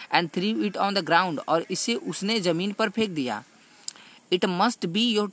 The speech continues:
touch", यह तुम्हारा छूना ही है, "which has turned it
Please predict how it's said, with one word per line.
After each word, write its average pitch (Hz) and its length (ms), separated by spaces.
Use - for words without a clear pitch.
touch", 220 280
यह 170 160
तुम्हारा 175 480
छूना 160 340
ही 220 260
है, 160 280
"which 175 240
has 143 500
turned 180 380
it 214 140